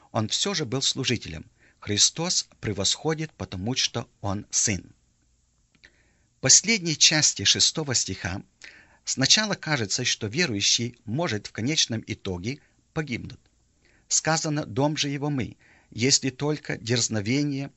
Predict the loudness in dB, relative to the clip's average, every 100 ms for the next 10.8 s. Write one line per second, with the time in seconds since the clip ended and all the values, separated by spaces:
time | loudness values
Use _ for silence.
0 | _ -20 -4 -2 0 -2 -4 -2 0 0
1 | -4 -6 -6 -4 -2 -4 -4 -2 0 0
2 | 0 0 -4 -4 -2 0 -2 -4 -6 -4
3 | -4 -4 -6 -2 -2 -2 -6 _ _ _
4 | _ _ _ 0 0 0 -4 -2 -4 -4
5 | -12 _ _ _ -8 -6 -4 -2 -2 -2
6 | -10 _ _ _ _ _ _ _ _ _
7 | _ 2 4 4 2 0 -2 -4 -4 0
8 | 0 -2 -10 _ _ -4 -2 0 0 2
9 | 0 0 0 0 -2 -6 -4 0 0 0
10 | -4 -4 -2 -2 0 0 -2